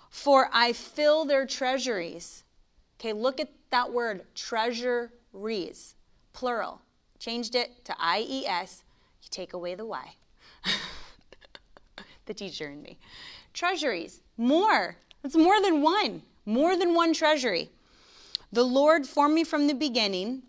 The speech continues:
There you are. I talked about it from creation, before he created anything else. So wisdom has been there from the beginning of time,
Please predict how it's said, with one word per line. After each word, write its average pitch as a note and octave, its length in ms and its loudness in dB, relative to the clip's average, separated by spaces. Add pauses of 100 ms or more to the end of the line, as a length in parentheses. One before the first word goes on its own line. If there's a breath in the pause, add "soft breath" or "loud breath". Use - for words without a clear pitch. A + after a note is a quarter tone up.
(100)
There G3 140 -6
you G#3+ 160 -4
are. F#3+ 320 0 (240)
I F3 60 -10
talked F3 260 -2
about G3 240 0
it - 140 -10
from G#3 160 -8
creation, G3+ 680 -4
before B3+ 520 2
he C#4 180 -4
created A#3+ 560 -4 (100)
anything C#4 560 -4
else. - 260 -6
So A3 120 -4
wisdom D4+ 520 -2
has C#4+ 120 -2
been C#4+ 260 2
there G#3+ 200 -2
from A3+ 160 -8
the G#3+ 80 -6
beginning A#3+ 400 -4
of A#3 100 -10
time, A#3+ 400 -6